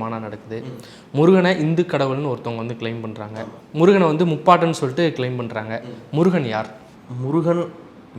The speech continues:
Speaker 2: என்பவன் தமிழர்களுக்கான கடவுள் என்று தான் நான் பார்க்கிறேன். ஏன்னா தமிழர்களுடைய வழிபாடு என்பது நிலம் சார்ந்த வழிபாடாக இருக்கு.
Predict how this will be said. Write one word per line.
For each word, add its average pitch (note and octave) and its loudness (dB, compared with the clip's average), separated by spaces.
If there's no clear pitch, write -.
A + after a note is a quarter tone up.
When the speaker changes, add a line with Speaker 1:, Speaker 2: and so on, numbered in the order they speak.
Speaker 2:
என்பவன் A2+ -8
தமிழர்களுக்கான C#3 0
கடவுள் G2+ -8
என்று F#2+ -12
தான் A#2 -12
நான் G#2 -14
பார்க்கிறேன். - -18
ஏன்னா C3 -6
தமிழர்களுடைய E3 4
வழிபாடு B2 2
என்பது A#2 -6
நிலம் E3+ 2
சார்ந்த B2+ 2
வழிபாடாக G2+ -2
இருக்கு. F2 -8